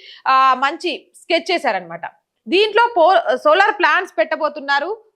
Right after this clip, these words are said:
మొత్తం రెండు వందల ముప్పై ఒకటి అయితే మెదక్, భువనగిరి, సిద్దిపేట,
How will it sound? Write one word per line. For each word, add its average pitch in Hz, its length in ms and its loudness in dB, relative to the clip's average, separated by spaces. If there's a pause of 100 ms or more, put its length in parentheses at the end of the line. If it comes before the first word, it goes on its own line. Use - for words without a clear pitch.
(100)
మొత్తం 285 240 -6
రెండు 302 220 -4
వందల 320 240 -2
ముప్పై 285 280 -4
ఒకటి 269 200 -6
అయితే 381 360 -2
మెదక్, 370 600 0
భువనగిరి, 320 560 -2
సిద్దిపేట, 294 560 -2